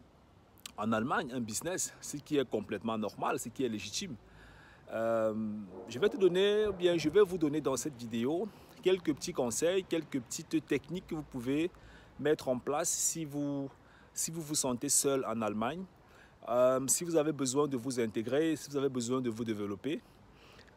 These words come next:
Euh, pourquoi ? Parce que, euh, je pense que chaque être humain,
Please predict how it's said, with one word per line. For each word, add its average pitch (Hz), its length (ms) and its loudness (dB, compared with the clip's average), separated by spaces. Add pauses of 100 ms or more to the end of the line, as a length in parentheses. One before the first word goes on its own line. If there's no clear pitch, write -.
Euh, 135 640 2 (120)
pourquoi ? 151 420 0
Parce - 280 0
que, 156 360 2 (160)
euh, 117 380 2
je 113 140 -6
pense 165 320 0
que 156 320 0
chaque 185 340 -4
être 170 240 -2
humain, 151 400 0